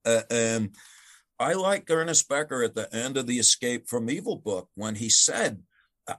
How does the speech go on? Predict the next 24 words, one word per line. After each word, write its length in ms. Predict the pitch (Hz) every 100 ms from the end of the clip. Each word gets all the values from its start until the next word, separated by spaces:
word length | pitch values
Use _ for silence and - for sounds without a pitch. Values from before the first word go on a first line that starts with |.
| -
I 160 | 110 175
don't, 160 | 180 -
I 160 | 117
don't 240 | 185 185 95
know." 420 | 90 85 107 123
In 60 | 113
fact, 280 | 143 143 -
by 140 | 139
the 220 | 127 117
end 220 | 127 156 151
of 100 | 135
his 180 | 127
life, 420 | - 180 160 98 -
he 120 | 110
said, 320 | 107 151 139 107
"I 140 | 104
am, 100 | 95 - - -
I'm, 300 | 107 104 104
uh, 180 | 104 - - - _
pessimistic, 840 | - 160 - 143 143 135 - 127 -
but 100 | 117
I'm 140 | 110 110
not 220 | 113 -
cynical." 520 | - 101 92 - -